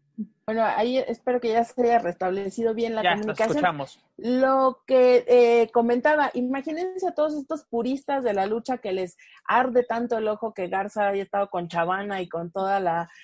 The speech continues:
Speaker 1: caravana
Speaker 2: El buen Chavana.
Speaker 1: fantástica de Multimedios, pero es como, la gente tiene memoria corta, o sea,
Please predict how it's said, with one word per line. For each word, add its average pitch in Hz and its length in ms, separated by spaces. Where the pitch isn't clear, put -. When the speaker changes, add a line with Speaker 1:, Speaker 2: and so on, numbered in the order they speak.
Speaker 1:
caravana 196 300
Speaker 2:
El - 20
buen 170 200
Chavana. 170 180
Speaker 1:
fantástica 196 320
de 196 180
Multimedios, 220 1000
pero 240 560
es 277 280
como, 294 360
la 220 200
gente 240 300
tiene 330 260
memoria 294 460
corta, - 580
o 180 100
sea, 208 280